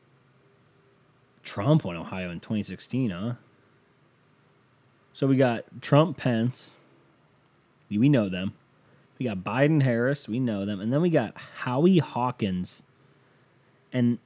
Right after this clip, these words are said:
Angela Nicole Walker and then Joe Jurgensen and Spike Cohen. Biden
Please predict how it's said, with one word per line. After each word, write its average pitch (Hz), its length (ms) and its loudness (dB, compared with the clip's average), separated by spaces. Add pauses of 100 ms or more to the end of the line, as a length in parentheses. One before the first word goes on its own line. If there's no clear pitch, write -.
Angela 151 500 2
Nicole 135 520 0
Walker 117 520 0
and 107 160 -4
then 95 160 -2
Joe 120 300 0
Jurgensen 107 960 -2 (240)
and 95 120 -8
Spike - 480 -6
Cohen. 101 380 -8 (1700)
Biden 101 400 -2